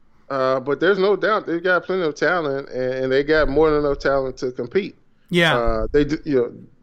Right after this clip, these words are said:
Speaker 1: Ziggy Ansah hasn't played all, all season. He says he's gonna be ready for week one, but we haven't actually seen him, I don't
Speaker 2: Yeah.
Speaker 1: think. I think he might have, I think he might have played in the first preseason game. I'm not sure, but,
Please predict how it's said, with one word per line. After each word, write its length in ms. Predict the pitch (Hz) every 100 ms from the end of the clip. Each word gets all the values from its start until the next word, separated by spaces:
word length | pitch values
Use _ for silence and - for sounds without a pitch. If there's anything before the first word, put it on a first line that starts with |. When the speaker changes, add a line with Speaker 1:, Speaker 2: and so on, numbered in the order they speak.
| - -
Speaker 1:
Ziggy 380 | 127 160 156
Ansah 580 | 143 185 226 185 147 147 - - -
hasn't 340 | - 156 160 147
played 360 | 175 220 208
all, 240 | 160 156 175
all 260 | 160 220
season. 360 | 208 139 107 - _ - - _ - -
He 180 | 156 165
says 320 | - 214 196
he's 80 | 202
gonna 180 | 202
be 100 | 196 190
ready 200 | 190 190
for 140 | -
week 240 | 170 196
one, 400 | 151 202 254 175
but 340 | 160 147 147 147 - _ _ 95
we 200 | 127 151
haven't 280 | 156 160 165
actually 280 | 180 180
seen 240 | 185 302 320
him, 160 | 185 135
I 40 |
don't 20 | 165
Speaker 2:
Yeah. 240 | 151 131
Speaker 1:
think. 120 | 117 - -
I 60 |
think 160 | 151 175
he 80 | 180
might 200 | 190 196
have, 160 | 180 - _ _
I 40 | -
think 140 | 277
he 60 | 214
might 240 | 170 190
have 80 | 175
played 240 | 170 160 143
in 80 | 135
the 60 |
first 400 | 127 139 143 135
preseason 400 | 143 135 143 135
game. 80 | 131
I'm 120 | 131
not 200 | 143 135
sure, 300 | 123 147 127
but, 340 | 120 127 117